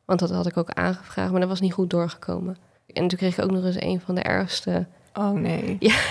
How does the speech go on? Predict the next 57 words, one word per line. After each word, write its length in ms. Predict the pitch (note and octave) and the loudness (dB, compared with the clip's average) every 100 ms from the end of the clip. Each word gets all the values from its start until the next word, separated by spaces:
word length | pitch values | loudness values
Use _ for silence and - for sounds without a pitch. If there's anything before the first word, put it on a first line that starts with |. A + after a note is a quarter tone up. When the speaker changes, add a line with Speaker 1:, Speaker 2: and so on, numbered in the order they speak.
| A#3+ - | 4 6
Speaker 1:
<laughs> 360 | G3+ - - - | 2 0 -8 2
die 80 | F#3+ | 4
stond 260 | G3+ F#3+ | 6 6
echt, 280 | F#3 F3+ - | 6 2 2
eh, 200 | F3+ E3 | 4 4
bekend 480 | E3 E3+ F#3+ F3+ F3+ | 4 4 4 4 4
als, 360 | - E3+ E3+ F#3 | 0 0 0 0
eh, 240 | E3 D#3+ | 2 4
iemand 240 | F3 E3 | 4 4
die 100 | F3 | 4
nog 80 | E3+ | 4
wel 100 | E3 | 4
eens 100 | E3 | 2
tekeer 320 | - - E3+ E3+ | -2 2 2 4
kon 140 | F3 | 2
gaan. 280 | E3+ E3 G3+ - - - - | 2 0 -4 -12 -20 -18 0
En 340 | - F3 E3 - | 4 6 4 0
die, 380 | F3+ E3+ D#3+ - | 2 4 4 0
eh, 80 | - | -4
ja, 200 | - F3 | 0 2
ik 120 | F3 | 4
werd 140 | F3 E3 | 4 4
eigenlijk 320 | F3 - E3+ | 0 0 -2
al 60 | D#3+ | 0
gewoon 240 | E3 D#3+ | 2 2
zenuwachtig 460 | D#3 D#3+ E3 E3+ - | 4 4 4 0 -2
vanaf 160 | E3 D#3 | -2 -2
het 100 | - | -6
begin 300 | D#3+ F3 E3+ | -4 -2 -2
dat 140 | - | -4
ik 100 | - | -2
in 60 | E3+ | -2
die 120 | - | -2
auto 200 | - - | -6 -8
stapte. 380 | - - - - - | -6 -6 -6 -8 -8
Want 160 | - - - - - | -12 -16 -20 -20 -4
hij 140 | F#3 | 2
ging 140 | E3+ E3+ | 4 6
al 60 | |
heel 160 | E3+ E3+ | 8 6
snel 280 | - - E3+ | 4 0 0
van, 320 | F3 E3+ F3 | -2 0 0
eh, 60 | F3 F#3 - - | -2 -6 -12 -8
"Ja, 100 | - | 0
je 40 | G#3 | 4
kan 160 | B3 | 4
gewoon 140 | A#3 A#3+ | 4 4
doorrijden," 540 | B3+ B3+ A3+ G#3+ D#3+ | 6 6 4 2 0
terwijl 220 | - F3 | 0 0
ik 80 | E3+ | 0
nog 160 | E3+ - | -4 -6
aan 100 | - F3 | -6 -4
het 180 | E3+ | -4
kijken 340 | - F3+ F3 E3+ | -2 -4 -2 0
was 240 | E3 D#3+ | 0 -2
en 100 | F3 | -6
zo. 220 | E3+ E3+ | -4 -6